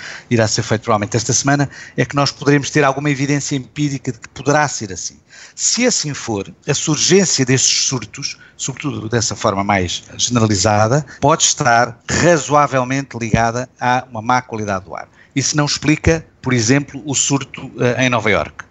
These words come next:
porque Nova Iorque tem uma razoável qualidade do ar. Portanto, é uma hipótese que não, não pode ser posta de lado. Há várias discussões so-, so-, sobre essa matéria, mas é uma questão importante que é, mas há uma questão que essa sim é segura. A sujeição das populações a uma péssima qualidade do ar durante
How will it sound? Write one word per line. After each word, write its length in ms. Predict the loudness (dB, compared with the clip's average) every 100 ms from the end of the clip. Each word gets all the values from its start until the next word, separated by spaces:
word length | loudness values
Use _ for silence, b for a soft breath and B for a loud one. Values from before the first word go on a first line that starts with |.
| _
porque 240 | -10 -2
Nova 160 | 0 2
Iorque 240 | 0 -4
tem 160 | -4 -2
uma 120 | 0
razoável 580 | 0 0 2 2 2 -2
qualidade 440 | -4 -2 -2 -2
do 100 | -6
ar. 140 | -18 -16
Portanto, 260 | -6 -6 -6 -10
é 100 | -6
uma 100 | -4
hipótese 400 | 0 2 2 0
que 60 | -2
não, 80 |
não 220 | -2 -4 -4
pode 220 | -4 -4
ser 180 | -6 -10 _ _
posta 280 | -6 -4 -2
de 80 | 2
lado. 280 | 4 2 -2 B B B B
Há 100 | -2
várias 440 | 0 0 -2 -10 -16
discussões 420 | -16 -10 -6 -6
so-, 200 | -6 -8
so-, 200 | -14 -14
sobre 220 | -6 -2
essa 140 | -2 -2
matéria, 420 | 0 0 2 -2 B B B
mas 180 | 0 2
é 60 | 4
uma 120 | 2
questão 280 | -2 -2 -2
importante 560 | -6 -4 -2 -2 -6
que 360 | -16 -2 0 0
é, 80 | 0
mas 180 | 0 2
há 60 |
uma 100 | 2
questão 300 | 0 -2 -2
que 160 | -2 0
essa 220 | 0 -2
sim 180 | -6 -4
é 60 | -4
segura. 440 | -6 -6 -6 -6 -4
A 80 | -2
sujeição 600 | 0 0 2 2 2 2
das 180 | 0 -4
populações 800 | -6 -8 -8 -6 -6 -6 -8 -10
a 60 | -4
uma 100 | -2
péssima 360 | 0 -2 -4
qualidade 420 | -4 -2 0 0 0
do 120 | 0
ar 220 | 0 -2
durante 320 | -4 -2 -2